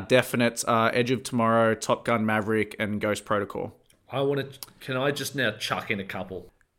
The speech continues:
Speaker 1: Yeah, I was just about to do the same. My last two
Speaker 2: You go.
Speaker 1: are Collateral.
Speaker 2: Yes.
Speaker 1: And, um, I, I know it's, like, white man savior complex, but I really, really love The Last Samurai.
Speaker 2: I get that.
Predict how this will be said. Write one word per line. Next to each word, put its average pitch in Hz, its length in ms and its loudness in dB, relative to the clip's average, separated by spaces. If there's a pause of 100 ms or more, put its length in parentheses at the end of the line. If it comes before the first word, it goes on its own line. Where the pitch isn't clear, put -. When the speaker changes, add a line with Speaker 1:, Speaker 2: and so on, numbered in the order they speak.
(100)
Speaker 1:
Yeah, 131 380 6
I 123 40 8
was 135 140 6
just 131 120 -2
about 139 200 6
to 127 60 -8
do 127 140 4
the 113 80 2
same. 117 440 0 (200)
My 127 240 6
last 131 460 6
two 120 380 2
Speaker 2:
You 147 60 -2
go. 110 260 0
Speaker 1:
are 107 640 4 (240)
Collateral. 120 580 4
Speaker 2:
Yes. - 320 -2 (280)
Speaker 1:
And, 110 720 0 (440)
um, 104 600 -2 (580)
I, 127 160 -2 (200)
I 120 120 2
know 123 360 6
it's, - 180 0
like, 123 200 2
white 117 280 4
man 113 200 0
savior 113 300 0
complex, 139 460 0
but 113 140 -2
I 107 40 0
really, 110 580 0
really 107 240 0
love 104 260 -4
The 101 80 -4
Last 104 260 -4
Samurai. 104 360 -4 (760)
Speaker 2:
I 135 100 -8
get - 300 -4
that. 160 280 -2